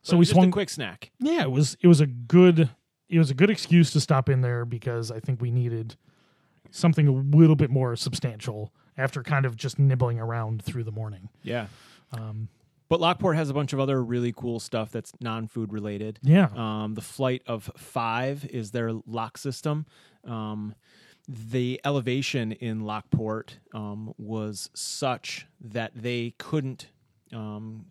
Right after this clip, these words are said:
Speaker 2: build the canal in that spot with just one lock or even two locks or even three locks. They actually had to build five.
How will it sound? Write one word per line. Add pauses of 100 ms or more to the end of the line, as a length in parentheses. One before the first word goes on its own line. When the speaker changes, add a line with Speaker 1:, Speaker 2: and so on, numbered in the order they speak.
(160)
Speaker 2:
build
the
canal
in
that
spot
with
just
one
lock
or
even
two
locks
or
even
three
locks.
They
actually
had
to
build
five.